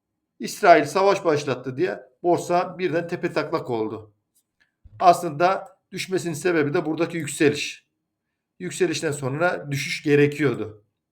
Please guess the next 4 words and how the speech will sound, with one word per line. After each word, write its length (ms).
Bunu 260
da 340
İsrail-Filistin 760
savaşını 760